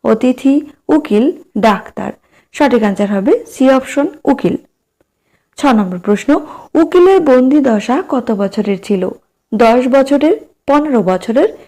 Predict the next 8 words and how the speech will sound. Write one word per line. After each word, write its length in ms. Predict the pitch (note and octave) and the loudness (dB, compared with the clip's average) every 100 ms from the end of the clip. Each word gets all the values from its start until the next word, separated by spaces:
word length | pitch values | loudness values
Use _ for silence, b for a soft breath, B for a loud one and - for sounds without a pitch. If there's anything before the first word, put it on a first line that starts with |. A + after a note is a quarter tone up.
| B _ | B _
কুড়ি 220 | - D#4 | 2 4
বছরের, 640 | D#4 D#4+ D#4+ D#4+ F#4+ B4 - | 4 2 2 2 2 0 -4
পঁচিশ 400 | D4 C#4+ A3+ F3 | -4 -2 -2 -2
বছরের। 340 | F3 F#3+ F#3+ - _ _ _ | -6 -8 -8 -10 _ _ _
এখানে 260 | A#3 A3+ G#3+ | -4 0 0
সঠিক 340 | G#3 G3+ G#3 | -2 -4 -2
আনসার 280 | G#3+ G3 G#3+ | -4 -4 -2
হবে 340 | G#3+ G#3+ G#4+ | 0 2 0